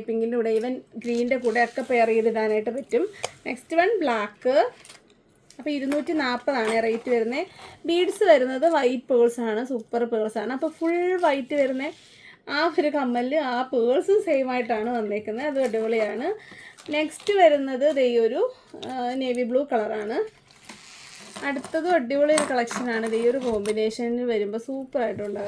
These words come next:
ഒരു കമ്മൽ. അടുത്തത് വരുന്നത് ഈ ഒരു സിയൻ ബ്ലൂ ആണ്. നെക്സ്റ്റ്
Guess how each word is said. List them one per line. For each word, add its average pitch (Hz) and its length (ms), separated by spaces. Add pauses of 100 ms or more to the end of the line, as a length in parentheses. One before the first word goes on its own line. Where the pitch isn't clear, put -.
ഒരു 208 160
കമ്മൽ. 202 260 (1600)
അടുത്തത് 311 580 (120)
വരുന്നത് 247 440 (220)
ഈ - 20 (100)
ഒരു 233 180
സിയൻ 233 280 (240)
ബ്ലൂ 214 140 (220)
ആണ്. 208 180 (2500)
നെക്സ്റ്റ് 277 360